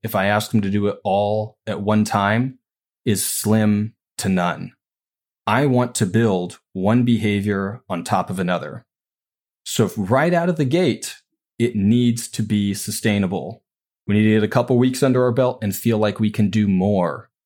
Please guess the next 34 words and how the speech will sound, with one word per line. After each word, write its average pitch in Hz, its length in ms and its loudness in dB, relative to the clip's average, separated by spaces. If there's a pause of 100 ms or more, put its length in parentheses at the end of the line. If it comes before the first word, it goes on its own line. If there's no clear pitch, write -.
(140)
not 101 260 0
less, 98 580 -2
not 104 160 2
like 95 160 -2
we're 107 80 2
burnt 98 300 0
out, 92 180 0
like, 92 140 -4
"Oh 101 80 2
my 95 120 2
God, 92 160 0
I 85 60 -4
can't 98 240 -6
do 101 160 -2
this 92 140 -4
for 90 140 -4
another 87 220 -4
two 92 220 -4
weeks." - 420 -10 (640)
So 120 140 2
again, 113 240 2
this 117 160 0
is 131 140 0
something 117 300 2
that 104 120 0
I 104 120 2
have 104 160 -2
found 98 460 0
over 104 280 -2
years 98 760 0
of 98 120 -8
training 95 460 -2
real 117 280 2
people, 123 640 0